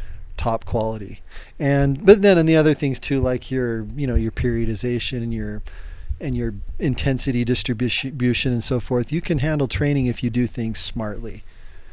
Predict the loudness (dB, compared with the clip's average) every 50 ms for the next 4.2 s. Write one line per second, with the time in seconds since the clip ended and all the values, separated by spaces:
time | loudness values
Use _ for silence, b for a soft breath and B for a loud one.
0 | b b b b -10 -8 -8 -8 -6 -6 -6 -8 -8 -10 -12 -10 -4 -2 -2 0
1 | -2 -2 -6 -12 -12 -14 -14 -14 -14 -2 4 8 10 10 10 10 10 8 8 8
2 | 8 6 6 4 0 -2 -2 0 2 2 0 0 2 2 4 4 4 4 4 4
3 | 4 2 2 0 0 2 0 0 0 -2 -4 -2 0 0 0 -2 -2 -2 -2 -2
4 | -4 -4 -8